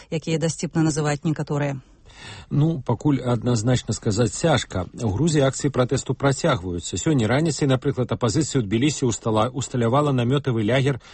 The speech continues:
Speaker 2: каля рэзідэнцыі прэзідэнта. Э, вось такая навацыя апазіцыя.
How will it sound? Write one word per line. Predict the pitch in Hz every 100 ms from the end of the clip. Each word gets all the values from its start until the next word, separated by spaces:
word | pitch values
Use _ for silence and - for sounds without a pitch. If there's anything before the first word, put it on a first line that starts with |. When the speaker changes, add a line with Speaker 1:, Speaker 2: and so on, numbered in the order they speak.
| -
Speaker 2:
каля | - 131 139
рэзідэнцыі | 127 127 120 127 - 135
прэзідэнта. | 110 135 139 131 120 92 87 - _ - - 135 -
Э, | 143 135
вось | 131
такая | - 139 147 131
навацыя | 139 180 156 - 120
апазіцыя. | 131 120 117 101 - 101